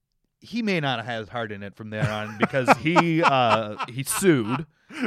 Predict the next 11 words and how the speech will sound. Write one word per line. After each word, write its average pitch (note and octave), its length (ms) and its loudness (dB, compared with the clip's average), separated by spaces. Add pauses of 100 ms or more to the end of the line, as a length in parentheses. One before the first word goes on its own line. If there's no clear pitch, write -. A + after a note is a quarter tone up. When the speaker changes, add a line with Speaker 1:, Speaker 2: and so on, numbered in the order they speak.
(160)
Speaker 2:
Uh-huh. C#3 240 0
Speaker 1:
Uh, G#2+ 300 0
big D3+ 300 -6
lawsuit C3 600 0
against A2 560 -10
Prosper A2+ 480 -10
Incorporated. G2+ 680 -10 (720)
Um, B2+ 460 -2 (500)
and C#3 500 -2 (720)
he D3 160 -6
was C#3 280 -2